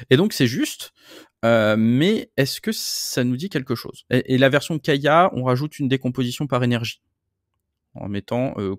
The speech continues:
les, l'efficacité, l'intensité, euh, d'émission de l'énergie, euh, et, euh, l'énergie par, euh, par niveau de vie. Et donc, euh, on aurait pu faire la même ex-,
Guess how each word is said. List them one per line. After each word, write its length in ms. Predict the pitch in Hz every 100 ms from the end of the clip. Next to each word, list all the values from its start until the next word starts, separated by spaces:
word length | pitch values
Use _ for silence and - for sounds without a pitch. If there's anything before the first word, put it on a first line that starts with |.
| _
les, 260 | 101 101 95
l'efficacité, 720 | 92 104 - - 110 - 104
l'intensité, 760 | 110 110 120 - - 123 123 117
euh, 260 | 95 101 101
d'émission 400 | 98 104 - 110
de 80 | 107
l'énergie, 460 | 101 98 104 120 _ - - _ -
euh, 260 | 98 92 -
et, 240 | 107 117
euh, 140 | 117 95
l'énergie 580 | 104 101 104 101 110 123
par, 320 | 110 113 110
euh, 320 | 95 95 92
par 160 | 95 101
niveau 180 | 98
de 80 | 95
vie. 140 | - _ _ _ - - - _ _ _ _ _ _ - -
Et 80 |
donc, 340 | 139 185 - -
euh, 240 | 120 110 104
on 120 | 120
aurait 140 | 113 110
pu 120 | 196
faire 140 | 147
la 100 | 117
même 180 | 117 120
ex-, 220 | 110 -